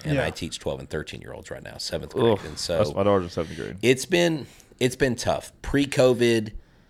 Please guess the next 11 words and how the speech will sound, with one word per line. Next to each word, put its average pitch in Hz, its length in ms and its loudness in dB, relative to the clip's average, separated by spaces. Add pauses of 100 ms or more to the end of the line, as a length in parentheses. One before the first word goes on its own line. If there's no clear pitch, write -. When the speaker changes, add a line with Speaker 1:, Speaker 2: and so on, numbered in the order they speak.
(260)
Speaker 1:
you 98 100 0
know, 87 240 4
I 78 140 0
really 90 220 2
hit 80 120 -4
my 80 140 -4
stride. 95 680 2
I, 80 80 0
I 85 120 -4
really, 85 600 0
um, 80 540 -4